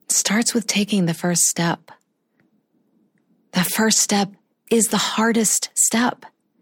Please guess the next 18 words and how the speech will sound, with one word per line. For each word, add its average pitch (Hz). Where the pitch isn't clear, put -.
Once 254
you 233
take -
the 214
step, 262
the 196
momentum 196
starts 196
to -
take 196
over. 214
But -
how 254
do 262
we 254
take -
the 214
first -